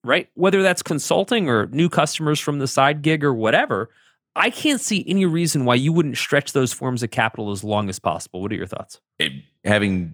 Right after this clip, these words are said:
Speaker 2: done it and seen both sides of it, I, I now know that I only have one preference there, and that's to extend that runway as absolutely long as you can, or just to not have a runway, right? Because you can put yourself in a situation where,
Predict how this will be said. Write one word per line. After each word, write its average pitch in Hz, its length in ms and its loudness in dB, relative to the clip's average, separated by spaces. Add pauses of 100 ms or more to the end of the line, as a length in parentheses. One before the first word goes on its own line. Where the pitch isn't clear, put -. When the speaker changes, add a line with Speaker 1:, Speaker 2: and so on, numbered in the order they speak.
(120)
Speaker 2:
done 110 220 2
it 90 220 -2
and 87 180 -4
seen 95 300 0
both 98 180 4
sides 92 340 0
of 73 60 -6
it, 85 240 -2
I, 85 300 2
I 87 60 2
now 92 260 2
know 85 460 0 (100)
that 78 160 0
I 87 120 2
only 82 200 -2
have 78 140 2
one 78 140 0
preference - 420 -4
there, - 140 -4
and 78 140 -2
that's 78 240 2
to 85 220 2
extend 98 320 0
that 80 80 2
runway 78 640 2 (120)
as 76 240 0 (160)
absolutely 87 640 0
long 73 260 -2
as 76 100 -4
you 80 60 -2
can, - 320 -4
or 104 140 4
just 131 200 2
to 127 80 2
not 113 220 2
have 107 240 0
a 87 60 -2
runway, 87 480 -2 (160)
right? 95 280 0 (140)
Because 107 240 2
you 120 60 2
can 143 100 4
put 196 140 2
yourself 180 260 2
in 139 80 2
a 117 40 2
situation 113 680 2
where, 90 380 4